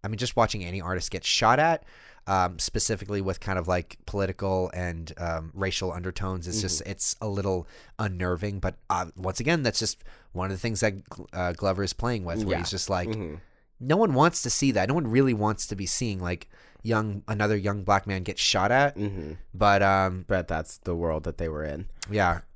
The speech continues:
Speaker 1: I mean, it's a
Speaker 2: Mm-hmm.
Speaker 1: little bit different, obviously, in this case, other than, like, presenting it as an American specific problem. Now this is
Speaker 2: Mm-hmm.
Speaker 1: more of a global
Speaker 2: Yeah.
Speaker 1: problem,
Speaker 2: Yeah.
Speaker 1: but, um, it's still, it's, it's, it's rough to have to see somebody trying to do something good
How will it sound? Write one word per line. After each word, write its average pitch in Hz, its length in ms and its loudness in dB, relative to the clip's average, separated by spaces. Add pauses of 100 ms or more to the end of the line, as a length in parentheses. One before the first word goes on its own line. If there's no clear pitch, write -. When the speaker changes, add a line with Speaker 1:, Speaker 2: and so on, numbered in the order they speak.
Speaker 1:
I 113 60 0
mean, 127 120 6
it's 123 100 2
a 127 40 4
Speaker 2:
Mm-hmm. 127 60 4
Speaker 1:
little 135 120 10
bit 120 140 4
different, 123 240 4
obviously, 107 320 2
in 95 100 -2
this 104 160 0
case, 95 340 0
other 90 140 -2
than, 90 220 -4
like, 87 240 -4 (280)
presenting 98 380 0
it 92 120 -2
as 90 180 -2
an 87 80 -4
American 87 680 -2 (260)
specific - 540 -2
problem. 87 320 4
Now 87 160 -2
this 92 120 0
is 87 100 -2
Speaker 2:
Mm-hmm. 90 80 -4
Speaker 1:
more 87 120 -2
of 82 80 -4
a 92 40 -2
global 92 480 2
Speaker 2:
Yeah. 87 400 2 (180)
Speaker 1:
problem, 90 460 4
Speaker 2:
Yeah. 92 80 0
Speaker 1:
but, 90 220 4
um, 87 300 0 (100)
it's 107 180 -2
still, 95 260 0
it's, 92 240 -2
it's, 120 300 0
it's 127 200 -2
rough 110 320 6
to 120 100 2
have 101 220 4
to 104 80 -2
see 101 460 0 (240)
somebody 107 720 2
trying 107 280 0
to 95 80 -2
do 92 100 -4
something 87 380 -4
good 101 380 2